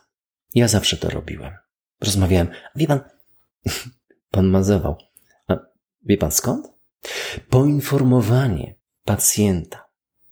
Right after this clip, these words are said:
to nasz obowiązek. Z jakiego powodu powstał u niego zawał serca? Nikotynizm, nieleczone nadciśnienie.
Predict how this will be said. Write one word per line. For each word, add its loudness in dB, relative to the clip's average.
to -2
nasz 2
obowiązek. -2
Z 2
jakiego -2
powodu 0
powstał 0
u 2
niego 2
zawał 0
serca? -8
Nikotynizm, -2
nieleczone 2
nadciśnienie. -2